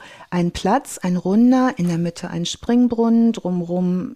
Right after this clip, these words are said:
viele Häuser und da ging schon auch Nachtleben technisch richtig was. Viele kleine Spelunken, viele Kneipen, eingekehrt in die Kneipen und die kleinen Varietés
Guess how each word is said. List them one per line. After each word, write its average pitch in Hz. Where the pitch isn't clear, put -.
viele 180
Häuser 202
und 190
da 180
ging 196
schon 196
auch -
Nachtleben 180
technisch 147
richtig -
was. 147
Viele 254
kleine 208
Spelunken, 190
viele 214
Kneipen, 185
eingekehrt 185
in 170
die 170
Kneipen 202
und 180
die -
kleinen 170
Varietés 208